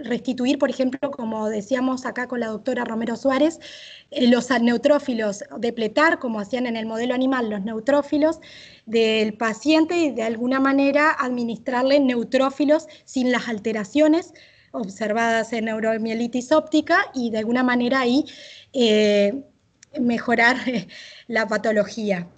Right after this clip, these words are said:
Hay varios jugadores inmunológicos, no solo neutrófilos como vimos en la neuromielitis óptica, pero eso podría quizás mejorar, mm, la patología, sí.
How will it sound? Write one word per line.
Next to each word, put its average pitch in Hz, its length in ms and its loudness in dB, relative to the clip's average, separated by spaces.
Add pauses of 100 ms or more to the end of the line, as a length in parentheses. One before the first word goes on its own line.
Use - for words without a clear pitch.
(140)
Hay 240 140 2
varios 311 280 4
jugadores 285 600 0
inmunológicos, 240 720 -4
no 247 160 -4
solo 254 300 -2
neutrófilos 247 560 -4
como 214 240 -6
vimos 247 400 -4
en 208 160 -6
la 196 240 -6 (260)
neuromielitis 226 680 0
óptica, 320 380 2
pero 262 300 2
eso 294 260 0
podría 285 380 2
quizás 269 480 -4 (340)
mejorar, 233 680 0 (480)
mm, 220 400 -4
la 208 240 -2
patología, 202 800 0
sí. 196 360 -6